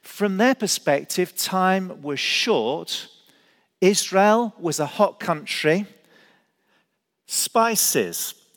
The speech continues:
were needed to prepare the body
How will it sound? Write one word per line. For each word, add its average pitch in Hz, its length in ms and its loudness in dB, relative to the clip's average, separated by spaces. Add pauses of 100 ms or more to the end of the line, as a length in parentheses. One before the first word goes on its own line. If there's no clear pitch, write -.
(260)
were 123 120 -6
needed 120 520 -2 (1600)
to - 120 -14
prepare 151 680 -2 (960)
the 131 100 -10
body 110 520 -6